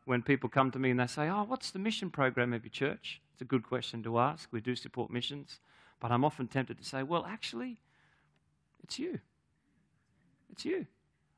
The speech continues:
What's the mission program of our church?" Oh, it's you and it's me.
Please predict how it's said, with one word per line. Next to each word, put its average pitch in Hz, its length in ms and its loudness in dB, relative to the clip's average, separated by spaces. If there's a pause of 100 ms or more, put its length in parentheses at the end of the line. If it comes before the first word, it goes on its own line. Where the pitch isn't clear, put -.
What's 214 200 6
the 208 60 4
mission 220 320 4
program 220 400 10
of 220 100 8
our 233 80 6
church?" 262 380 0
Oh, 269 60 2
it's 262 180 0
you 311 240 6
and 185 100 8
it's 262 160 0
me. 269 400 6